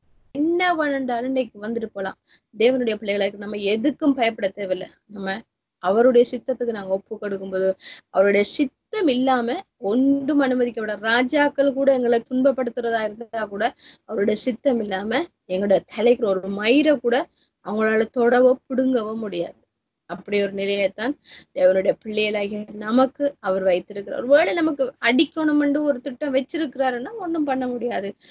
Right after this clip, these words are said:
இதுல என்ன எனக்கு கற்றுக் கொடுக்குறீங்க? என்ன பவுல் சொல்லும் சொல்றாரு, "நாங்கள் அநேக உபத்திரவத்தின் வழியாய்த்தான் தேவனுடைய ராஜ்யத்தை பிரவேசிக்க வேண்டியதாக இருக்கிறது." அப்ப அடிச்சு பவுலை போட்டுட்டு போனாங்க.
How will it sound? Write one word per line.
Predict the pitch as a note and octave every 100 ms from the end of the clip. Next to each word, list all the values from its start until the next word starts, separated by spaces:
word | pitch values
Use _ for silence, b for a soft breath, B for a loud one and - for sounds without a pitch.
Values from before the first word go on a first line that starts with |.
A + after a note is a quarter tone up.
| B -
இதுல | A#3 G#3
என்ன | G#3 A3+ C#4+ A4+
எனக்கு | A4+ F#4+ D4
கற்றுக் | - A3+ - D4+
கொடுக்குறீங்க? | B3+ A#3 A3 G3+
என்ன | G3+ G#3+
பவுல் | A#3+ A#3 A#3+
சொல்லும் | A#3+ A#3 A#3 A#3
சொல்றாரு, | A3 G#3 G3 B B -
"நாங்கள் | G#3 G3
அநேக | G3 A#3 C#4 E4+ E4
உபத்திரவத்தின் | E4 A#3 A#3 D#4+ F4+ F4 E4+ D4 D#4 C#4
வழியாய்த்தான் | B3 C4+ C#4 C4 A#3+ C#4 E4+
தேவனுடைய | A#3+ B3+ B3 A3+
ராஜ்யத்தை | G3+ G#3 A3+ B3+ A#3+ B3+ B3+ -
பிரவேசிக்க | A#3 A#3 C4+ - A#3 A#3
வேண்டியதாக | A3 G#3 G#3 G#3+
இருக்கிறது." | G#3+ G3+ F#3+ G3+
அப்ப | B3+ F4 D#4 A#3+
அடிச்சு | A#3+ D4 D#4
பவுலை | A#3+ A#3+ B3+
போட்டுட்டு | C4 C4 A#3+ -
போனாங்க. | G#3+ G3+ G3+